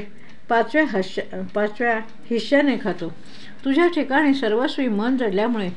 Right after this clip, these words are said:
राम दंश करणाऱ्या माशांना, चिलटांना, किड्यांना आणि किंवा सरपटणाऱ्या प्राण्यांनासुद्धा अंगावरून काढून टाकीत नाही. राम नित्य तुझेच ध्यान करतो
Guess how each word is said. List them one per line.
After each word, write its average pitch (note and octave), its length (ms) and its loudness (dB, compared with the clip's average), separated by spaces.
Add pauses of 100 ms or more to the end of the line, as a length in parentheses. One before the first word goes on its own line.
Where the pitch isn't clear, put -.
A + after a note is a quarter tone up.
(280)
राम A3+ 300 2 (140)
दंश C4+ 300 2
करणाऱ्या B3 500 2
माशांना, F#3+ 500 -2 (380)
चिलटांना, A3 580 0
किड्यांना G3 640 0 (100)
आणि A3 240 -4
किंवा D4 280 2 (360)
सरपटणाऱ्या C4+ 640 0
प्राण्यांनासुद्धा A3 840 2 (120)
अंगावरून G#3 560 0
काढून G3 340 0
टाकीत F3+ 360 -4
नाही. D3 200 -8 (680)
राम A3 400 2 (300)
नित्य C#4+ 340 4
तुझेच B3+ 460 2
ध्यान C4 240 4
करतो D#3 360 -4